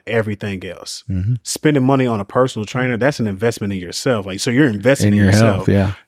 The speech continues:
Speaker 1: That's your health. So basically, you gotta look at it like, "I'm spending money to put me in better shape."
Speaker 2: Yeah.
Speaker 1: And you can tell if you have a passionate trainer or not,
Speaker 2: Mm-hmm.
Speaker 1: or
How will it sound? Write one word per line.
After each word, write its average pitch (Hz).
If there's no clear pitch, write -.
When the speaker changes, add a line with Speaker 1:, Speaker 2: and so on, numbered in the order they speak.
Speaker 1:
That's 120
your 123
health. -
So 113
basically, 117
you 113
gotta 123
look 110
at 104
it 101
like, 101
"I'm 127
spending 120
money 104
to 95
put 101
me 107
in 90
better 90
shape." 101
Speaker 2:
Yeah. 92
Speaker 1:
And 113
you 117
can 123
tell 127
if 104
you 113
have 107
a 87
passionate 95
trainer 90
or 87
not, 90
Speaker 2:
Mm-hmm. 110
Speaker 1:
or 92